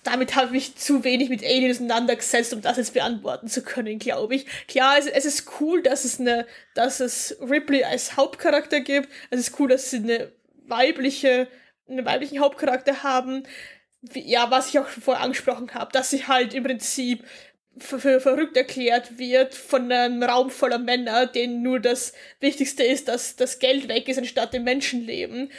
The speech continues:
Und die dann wieder aber ankrochen kommen irgendwie, nachdem die Verbindung doch wieder abbrochen ist mit der Kolonie und sie dann den Tag retten muss. Ja, ey,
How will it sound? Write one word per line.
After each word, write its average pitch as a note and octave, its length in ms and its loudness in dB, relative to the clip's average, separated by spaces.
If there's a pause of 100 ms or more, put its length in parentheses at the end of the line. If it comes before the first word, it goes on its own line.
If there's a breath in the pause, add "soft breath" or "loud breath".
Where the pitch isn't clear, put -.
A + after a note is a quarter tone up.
(180 loud breath)
Und C4 240 0
die C4+ 100 4
dann C4 200 2
wieder B3+ 200 2
aber B3 180 -2
ankrochen B3 480 0
kommen A#3+ 360 -2
irgendwie, B3 640 0 (200 loud breath)
nachdem B3+ 580 -2
die A#3+ 180 -4
Verbindung C4+ 420 0
doch C#4 180 0
wieder C4 160 2
abbrochen A#3 420 -6
ist B3 100 -4
mit A3 80 -8
der A#3+ 80 -4
Kolonie A#3 680 -2 (380 loud breath)
und B3+ 160 0
sie C#4 180 2
dann C4 180 4
den A#3+ 120 0
Tag B3+ 360 0
retten A#3+ 280 -2
muss. B3 560 -4
Ja, A#3+ 440 2 (760 soft breath)
ey, C4 420 4